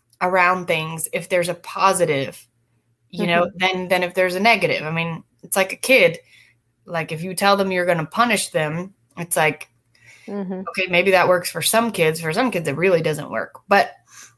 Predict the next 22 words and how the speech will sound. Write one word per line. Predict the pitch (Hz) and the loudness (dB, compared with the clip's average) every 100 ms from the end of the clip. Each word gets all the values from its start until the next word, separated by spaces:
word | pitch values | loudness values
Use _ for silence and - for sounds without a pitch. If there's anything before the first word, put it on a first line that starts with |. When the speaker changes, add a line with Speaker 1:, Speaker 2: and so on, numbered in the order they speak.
| - _ _ - | -20 _ _ 2
Speaker 1:
for | 233 | 4
most | 240 320 392 - | 6 6 6 6
kids, | 359 294 277 190 - | 6 8 6 4 4
if | 226 226 - | 4 4 -2
you | 202 208 214 214 202 | -4 -4 -4 -4 -2
say, | - 208 202 | 2 4 2
"Hey," | 185 254 285 196 147 135 - | 2 4 4 2 -2 -8 -12
and | - 160 | -10 -6
I'm | |
not | 180 175 | -2 -2
saying | 175 165 | -2 -2
I | 151 | -4
do | 156 143 | -6 -6
this, | 131 - | -6 -6
but | 139 160 | -8 -6
if | |
you | 196 196 | -2 2
say, | 196 185 | 4 4
like, | 160 139 - _ _ _ | 4 0 -4 _ _ _
"Hey, | - 302 254 170 | -2 2 2 2
if | 156 180 | -4 -6
you | 214 220 226 220 | -4 -4 -6 -8